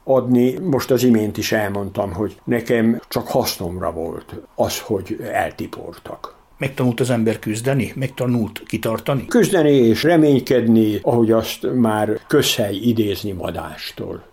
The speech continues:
Speaker 2: Hetvenöt éves korában a magyar állam magyar ezüst érdemkereszttel tüntette ki. A közelmúltban pedig a Posgai Imre, Sinkovics Imre,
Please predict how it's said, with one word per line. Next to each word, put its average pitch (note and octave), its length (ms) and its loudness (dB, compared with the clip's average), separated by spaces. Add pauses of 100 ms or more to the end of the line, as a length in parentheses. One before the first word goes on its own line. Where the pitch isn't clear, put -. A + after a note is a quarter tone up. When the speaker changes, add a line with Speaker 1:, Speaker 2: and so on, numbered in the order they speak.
(160)
Speaker 2:
Hetvenöt C3+ 480 0
éves A#2+ 260 2
korában B2 400 2
a A#2+ 40 2
magyar B2 280 2
állam A2 480 2
magyar A#2+ 340 2
ezüst G#2 420 -2
érdemkereszttel G#2+ 1000 0
tüntette G2+ 580 -2
ki. F#2+ 300 -8
A A#2 160 2
közelmúltban A#2+ 640 2
pedig A2+ 380 2
a B2+ 180 0
Posgai A#2 440 2
Imre, A2+ 240 4
Sinkovics G#2+ 600 0
Imre, G2+ 340 0